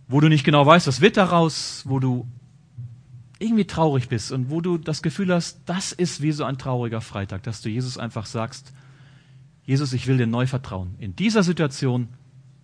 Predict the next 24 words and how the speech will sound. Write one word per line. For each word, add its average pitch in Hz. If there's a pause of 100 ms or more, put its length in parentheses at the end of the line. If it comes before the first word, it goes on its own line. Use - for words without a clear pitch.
(440)
möchte 156
ich 143
gerne 143
einen 120
Neuanfang 131
erleben, 123
einen 101
Neustart 143
erleben. 120 (420)
Danke, 180
dass 165
du 160
dich 139
um 135
mich 117
kümmerst. 165 (1160)
Danke, 135 (1000)
dass 135
der 208
Sonntag 156
kommt. 92 (1080)
Tag 160
der 170
Hoffnung, 143